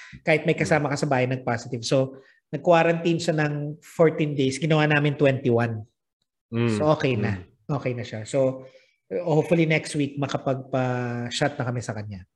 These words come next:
Speaker 1: So, yun pare. Pero, tama ba ako? Nabalitaan ko rin? I-, ikaw din, pare?
Speaker 2: Hindi ko ba nasabi sa'yo?
Speaker 1: Hindi, pare. Kasi nga, di ba?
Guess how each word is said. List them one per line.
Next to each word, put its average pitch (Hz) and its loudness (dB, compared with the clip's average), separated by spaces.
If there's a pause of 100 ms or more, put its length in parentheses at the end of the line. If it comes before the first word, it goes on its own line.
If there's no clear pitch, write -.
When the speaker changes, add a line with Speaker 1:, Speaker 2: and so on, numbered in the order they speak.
Speaker 1:
So, - 2
yun 277 8
pare. 277 6
Pero, 294 6 (1000)
tama 269 4
ba 240 6
ako? 185 8
Nabalitaan 185 6
ko 147 0
rin? 160 -2 (180)
I-, 170 -6
ikaw 165 4
din, 151 4
pare? 131 2 (1500)
Speaker 2:
Hindi 202 0
ko 277 2
ba 262 6
nasabi 156 4
sa'yo? 107 2 (800)
Speaker 1:
Hindi, 254 6
pare. 254 2
Kasi 285 -2
nga, 320 2
di 175 2
ba? 208 4